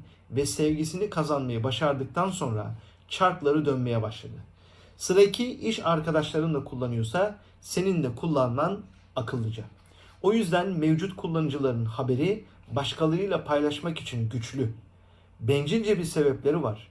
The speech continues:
ve paylaşmadıkları her gün onların zararına.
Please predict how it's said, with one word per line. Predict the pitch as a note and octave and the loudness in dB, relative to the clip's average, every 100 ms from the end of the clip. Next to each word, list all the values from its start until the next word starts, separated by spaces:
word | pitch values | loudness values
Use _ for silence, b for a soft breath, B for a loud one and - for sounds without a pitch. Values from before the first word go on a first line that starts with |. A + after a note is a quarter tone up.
| _ - - | _ -20 -4
ve | C#3 C3+ - | -2 -2 -4
paylaşmadıkları | - C#3 D3 D3 D3+ D3 - D3 C#3 A#2 | -2 0 2 0 -2 -4 -2 0 0 0
her | - D3+ F#3+ | -2 4 6
gün | A3+ E3 E3+ G#3+ - - | 6 2 -2 -2 -8 -2
onların | D3+ C3 B2+ D3 | 0 2 0 2
zararına. | C3 A2+ G2+ G2 | 2 0 -2 -8